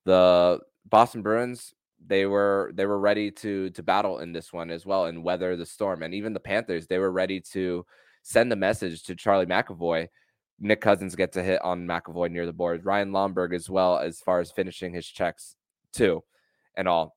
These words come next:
And even, even with, uh, even with this one, the both of 'em going to, both of 'em going to the box, Nick Cousins and, uh, Charlie McAvoy in this one. And also with, uh, with, uh,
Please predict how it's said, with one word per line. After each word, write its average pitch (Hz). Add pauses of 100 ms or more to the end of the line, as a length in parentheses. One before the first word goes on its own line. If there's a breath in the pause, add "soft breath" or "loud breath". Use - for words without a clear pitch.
And 98
even, 107
even 104
with, 104
uh, 95
even 101
with 98
this 107
one, 87 (120)
the 87 (420)
both 98
of 101
'em 98
going 95
to, 92
both 98
of 98
'em 98
going 92
to 92
the 87
box, 95
Nick 92
Cousins 92
and, 87
uh, 85 (280)
Charlie 92
McAvoy 92
in 82
this 85
one. 85
And 90
also 98 (920)
with, 98
uh, 87 (720)
with, 98
uh, 87